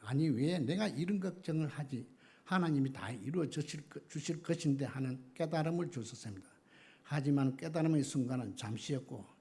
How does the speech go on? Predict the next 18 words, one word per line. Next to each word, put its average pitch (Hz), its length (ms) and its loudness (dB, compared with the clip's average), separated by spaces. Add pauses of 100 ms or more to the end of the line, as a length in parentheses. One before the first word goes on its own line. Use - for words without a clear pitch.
지나고 165 400 6
나면 131 380 4
여전히 147 400 0
걱정하고 143 600 -2
있는 120 180 -4
저를 131 360 -4 (380)
발견하곤 127 840 -2
했습니다. 113 520 -10 (720)
하나님을 139 540 4
온전히 139 440 4
신뢰하지 160 500 0
못하는 139 600 0 (200)
저가 131 420 -4
참, - 180 -12 (380)
참 175 300 -2
부족했다는 147 600 0
것을 143 360 -2 (440)
느낍니다만 117 800 0